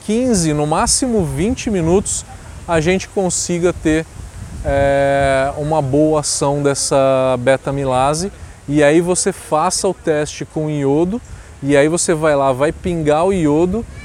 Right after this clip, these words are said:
e o iodo vai dar negativo. O iodo, ele reage com amido. O iodo reagindo com amido, ele fica roxo.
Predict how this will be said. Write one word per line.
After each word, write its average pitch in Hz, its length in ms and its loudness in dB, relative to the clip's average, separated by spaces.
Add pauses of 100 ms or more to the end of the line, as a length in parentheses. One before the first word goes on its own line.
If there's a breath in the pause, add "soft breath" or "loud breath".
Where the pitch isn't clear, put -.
(240 loud breath)
e 151 180 2
o 175 100 4
iodo 175 600 2 (260)
vai 143 340 0
dar 175 140 0
negativo. 170 560 -2 (640)
O 147 140 2
iodo, 190 380 4
ele 214 160 0
reage 185 400 0
com 202 180 -6
amido. 190 380 -2 (1200)
O 147 140 2
iodo 185 420 4
reagindo 160 480 0
com 170 160 -6
amido, 180 280 0
ele 214 140 0
fica - 240 -4
roxo. 202 540 -2